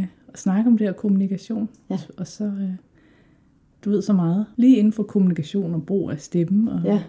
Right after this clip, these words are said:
Speaker 1: så, øh, selvfølgelig skulle du være med og
Speaker 2: Ja,
Speaker 1: lære alle
Speaker 2: fedt.
Speaker 1: de her lyttere noget om
Speaker 2: Jamen, jeg er så
Speaker 1: kommunikation.
Speaker 2: glad for, at du spurgte mig, om
Speaker 1: Ja.
Speaker 2: jeg ville være med.
Speaker 1: Vil du ikke fortælle lidt om dig selv, så de, øh, også kan f-, kan være med, hvad det er?
Speaker 2: Jo, det vil jeg. Øhm, jamen, jeg er,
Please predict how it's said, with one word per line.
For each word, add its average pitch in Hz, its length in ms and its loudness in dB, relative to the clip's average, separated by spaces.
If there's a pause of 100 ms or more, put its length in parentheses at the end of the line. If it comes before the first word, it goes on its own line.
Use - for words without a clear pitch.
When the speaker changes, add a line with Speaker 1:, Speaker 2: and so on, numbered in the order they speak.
Speaker 1:
så, - 160 -10
øh, 165 300 -4 (580)
selvfølgelig 247 300 -2
skulle 190 200 -4
du 180 80 0
være 180 100 2
med 226 60 0 (160)
og 196 120 -4
Speaker 2:
Ja, 185 60 4
Speaker 1:
lære 247 400 4
alle 233 160 10
Speaker 2:
fedt. 285 100 12
Speaker 1:
de 277 80 8
her 254 140 6
lyttere 254 340 6
noget 240 200 6
om 196 120 2
Speaker 2:
Jamen, 240 120 6
jeg 240 60 8
er - 20 6
så - 60 0
Speaker 1:
kommunikation. 240 300 -4 (180)
Speaker 2:
glad 196 220 2
for, 233 160 -2
at 180 140 2
du 185 140 -2
spurgte 196 360 4
mig, 247 100 6 (160)
om - 60 -4
Speaker 1:
Ja. 208 60 6
Speaker 2:
jeg 277 100 10
ville 190 120 0
være 185 100 -2
med. 190 140 2 (560)
Speaker 1:
Vil 202 80 4
du - 20 8
ikke 262 120 4
fortælle 302 460 0
lidt 240 160 6
om 254 180 8
dig 208 100 2
selv, 233 240 -2 (200)
så - 180 -2
de, 226 220 4
øh, 196 220 2
også 202 160 -4
kan 226 160 -4
f-, 175 640 -4
kan 190 120 -6
være 185 120 -2
med, 196 220 0 (100)
hvad 202 160 -4
det 185 80 -4
er? 196 120 -2 (460)
Speaker 2:
Jo, 254 180 6 (360)
det 220 100 4
vil 220 80 8
jeg. 233 140 8 (640)
Øhm, 190 600 4
jamen, 208 280 6
jeg 220 240 6
er, 185 360 0